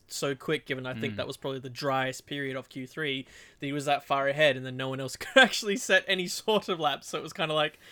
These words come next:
Speaker 2: Yep.
Speaker 1: "Here you go." But,
Speaker 2: Yeah,
Speaker 1: um, it set
Speaker 2: yeah.
Speaker 1: us up really well for what a great weekend to have a sprint race with a mixed up quali like that, right?
Speaker 2: Yeah, definitely.
Speaker 1: <laughs>
Speaker 2: So the sprint race, I think was, I think it was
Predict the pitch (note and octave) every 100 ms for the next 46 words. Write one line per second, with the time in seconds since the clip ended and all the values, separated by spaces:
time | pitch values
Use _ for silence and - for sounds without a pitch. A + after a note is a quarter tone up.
0 | - B2 A2+ C3+ C#3+ E3 A3+ C4+ A3+ B3
1 | D#3 D3+ D3 A2 G2 G3 G3+ A#3 A3+ G#3
2 | A3 G#3 F#3+ G3+ F3 F#3 F#3 - F3+ F3
3 | F3 E3 - - - G3 F#3 F3+ E3+ F3+
4 | F3+ E3 D#3+ D#3+ E3 - - A3+ F#3 D3
5 | C#3 - D3+ D3 E3+ - D#3 - - G#3+
6 | G3+ D3+ - - C3+ - D3+ E3+ C#3 A2+
7 | G2+ A3+ C3 G#2+ G#2 G3+ - G3+ A#2+ B2
8 | - F#3+ G#3+ B3 B2+ C3 C#3+ B2 B2 A2+
9 | G#2 - - B2 E3 C#4 A#3